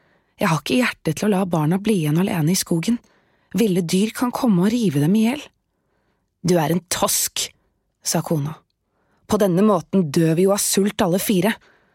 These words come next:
Du kan like godt snekre kistene våre straks.» Og hun ga ham ikke fred før han lovte å gjøre det hun ville.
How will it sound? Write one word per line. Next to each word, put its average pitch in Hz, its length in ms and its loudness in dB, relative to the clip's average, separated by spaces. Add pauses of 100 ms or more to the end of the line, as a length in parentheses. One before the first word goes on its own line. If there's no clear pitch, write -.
(360)
Du 170 80 -4
kan 185 160 4
like 170 240 0
godt 170 160 0
snekre - 720 0
kistene 165 400 0
våre 175 220 0
straks.» - 480 -4 (1400)
Og 165 140 2
hun 202 100 2
ga 139 220 -4
ham 180 180 2
ikke - 240 -6
fred 151 480 -4
før 160 300 -2
han 170 100 2
lovte 165 460 -4
å - 20 2
gjøre 160 320 -2
det 139 140 -2
hun 147 180 -2
ville. 156 240 -6